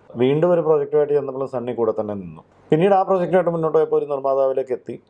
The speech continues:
പിന്നീട് ആ ഞാൻ പടം ജോയിൻ ചെയ്യുമ്പോൾ ഉണ്ടായിരുന്ന നിർമ്മാതാവല്ല പടം തീരുമ്പോൾ ഉള്ളത്. ഇപ്പൊ ഷിജിത്ത് എന്ന് പറയുന്ന ഇപ്പോഴത്തെ നമ്മുടെ പടത്തിൻ്റെ നിർമ്മാതാവ് വന്നു, ആ പടം ടേക്ക് ഓവർ ചെയ്തു എന്നാണ്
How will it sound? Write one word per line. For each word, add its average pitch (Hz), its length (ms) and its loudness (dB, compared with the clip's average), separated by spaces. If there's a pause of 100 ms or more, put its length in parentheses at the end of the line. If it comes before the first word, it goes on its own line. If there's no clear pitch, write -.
(560)
പിന്നീട് 139 320 2
ആ 143 280 0
ഞാൻ 139 340 0 (120)
പടം 139 220 -2
ജോയിൻ 139 240 0
ചെയ്യുമ്പോൾ 143 640 -2
ഉണ്ടായിരുന്ന 135 380 0
നിർമ്മാതാവല്ല 127 680 -2
പടം 131 280 -6
തീരുമ്പോൾ 113 380 -4
ഉള്ളത്. 90 240 -10 (720)
ഇപ്പൊ 131 140 2
ഷിജിത്ത് 127 440 0 (180)
എന്ന് 123 120 -6
പറയുന്ന 123 280 -2
ഇപ്പോഴത്തെ 123 380 0
നമ്മുടെ 120 220 -4
പടത്തിൻ്റെ 120 300 -4
നിർമ്മാതാവ് 120 440 0
വന്നു, 113 160 -4
ആ 127 60 -4
പടം 123 280 -4
ടേക്ക് 156 200 -2
ഓവർ 135 180 0
ചെയ്തു 123 240 -2 (400)
എന്നാണ് 120 360 -2